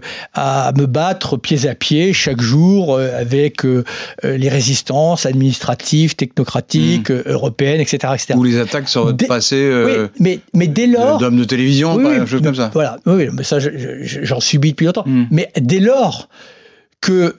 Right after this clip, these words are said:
Speaker 1: euh, le, le, comment dire, dès lors que ma présence pouvait permettre d'initier d'une manière irréversible
Speaker 2: Mhm.
Speaker 1: une transition dans trois ou quatre domaines.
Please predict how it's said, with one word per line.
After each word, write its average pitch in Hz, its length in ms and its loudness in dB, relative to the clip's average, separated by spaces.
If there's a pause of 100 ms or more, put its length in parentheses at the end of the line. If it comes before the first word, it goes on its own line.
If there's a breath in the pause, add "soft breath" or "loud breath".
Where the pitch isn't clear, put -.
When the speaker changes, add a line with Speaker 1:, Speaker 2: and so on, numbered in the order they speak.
Speaker 1:
euh, 208 400 -4 (300)
le, 165 280 2
le, 151 320 2 (200)
comment 156 200 0
dire, 135 160 -2 (1700 loud breath)
dès 170 220 2
lors 214 380 2
que 175 100 0
ma 147 160 0
présence 185 840 -2 (720 loud breath)
pouvait 196 240 2
permettre 185 440 0
d'initier 175 960 2
d'une 165 140 2
manière 156 220 2 (120)
irréversible 196 880 0
Speaker 2:
Mhm. - 80 0
Speaker 1:
une 156 100 2
transition 165 680 0
dans 143 140 -2
trois - 360 -4
ou 160 80 -2
quatre 123 300 -4
domaines. 120 380 -2